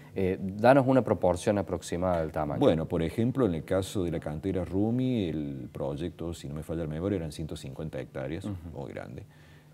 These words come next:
Speaker 2: En el caso de Puesto de Funes, eran diecinueve.
Speaker 1: Serían trescientas canchas de fútbol.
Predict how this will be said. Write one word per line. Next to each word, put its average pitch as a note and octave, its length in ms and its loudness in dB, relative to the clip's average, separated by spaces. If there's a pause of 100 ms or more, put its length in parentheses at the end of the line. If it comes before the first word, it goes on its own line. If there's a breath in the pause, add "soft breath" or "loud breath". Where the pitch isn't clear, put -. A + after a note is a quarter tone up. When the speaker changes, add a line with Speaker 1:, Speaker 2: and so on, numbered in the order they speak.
Speaker 2:
En E2+ 120 0
el D#2 80 0
caso F#2 440 4
de E2 140 2
Puesto E2+ 440 -4
de D#2 80 -2
Funes, G2+ 560 -4
eran D2+ 180 -6
diecinueve. F#2+ 680 -2
Speaker 1:
Serían B2 340 4
trescientas A2 500 2
canchas G#2+ 300 0
de - 60 -8
fútbol. F2+ 380 2